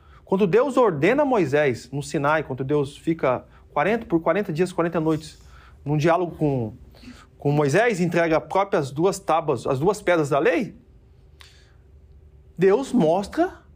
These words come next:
e fala pra ele fazer de acordo com aquilo que ele viu. Então existe uma, um, um, um real que Deus fez com que Moisés fizesse uma cópia.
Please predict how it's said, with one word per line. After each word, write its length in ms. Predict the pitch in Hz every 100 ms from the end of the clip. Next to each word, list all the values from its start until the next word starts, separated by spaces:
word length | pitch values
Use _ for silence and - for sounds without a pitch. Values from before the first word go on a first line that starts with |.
| - - -
e 40 |
fala 240 | 220 196 208
pra 140 | 226
ele 80 | 214
fazer 400 | - 214 160 190
de 100 | 277
acordo 500 | 269 - 175 190 202
com 100 | 269
aquilo 280 | 254 233 233
que 60 |
ele 120 | 269 311
viu. 320 | 302 165 131
Então 200 | 190 247
existe 380 | 226 240 247 285
uma, 240 | 294 269
um, 300 | 196 214 190
um, 320 | 208 202 - - - - - - - - _ - - - -
um 120 | 220
real 720 | 220 269 170 180 254 349 - - _ -
que 120 | - 214
Deus 640 | 175 208 254 - - - - -
fez 280 | - 214 214
com 140 | 254
que 380 | 247 240 123 - - - - - - - - - -
Moisés 640 | 202 208 139 165 220 233
fizesse 360 | 240 202 202 -
uma 140 | 247
cópia. 520 | - 269 214 - -